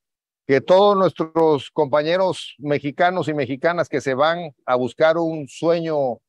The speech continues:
de mejorar, corren a Estados Unidos, corren a Canadá, no van a Nicaragua,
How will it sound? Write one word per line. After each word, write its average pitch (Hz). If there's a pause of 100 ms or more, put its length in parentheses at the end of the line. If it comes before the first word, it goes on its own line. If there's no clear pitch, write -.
(360)
de 127
mejorar, 156 (600)
corren 180
a 143
Estados 151
Unidos, 156 (180)
corren 180
a 160
Canadá, 160 (420)
no 143
van 208
a 214
Nicaragua, 170